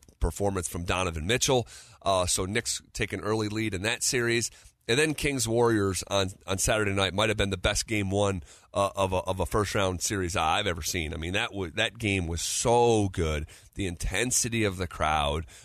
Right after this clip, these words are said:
um, the reigning champions going to Sacramento, breaking a sixteen-year,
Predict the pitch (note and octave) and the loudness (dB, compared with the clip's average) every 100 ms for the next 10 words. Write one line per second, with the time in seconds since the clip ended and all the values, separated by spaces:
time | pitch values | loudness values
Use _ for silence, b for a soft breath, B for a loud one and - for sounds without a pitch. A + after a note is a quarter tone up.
0 | B - F#2+ F2+ E2+ E2+ F2+ F#2 A#2 B2+ | B -2 2 2 0 -4 -4 -2 0 0
1 | A#2+ - G2 F#2 G2+ F#2+ F2+ - B B | -2 0 0 0 0 0 0 -4 B B
2 | - - G2+ A2+ A#2+ A#2+ - A#2 - G#2+ | -20 -16 0 4 4 2 2 2 2 2
3 | G2+ G2 G#2 G#2 F#2 F2+ G2+ G2+ G2+ F2 | 0 0 2 4 2 2 2 2 -2 0
4 | - C#3 - B2 A2+ G#2 G#2 G#2 | 0 0 -2 -2 -2 0 2 2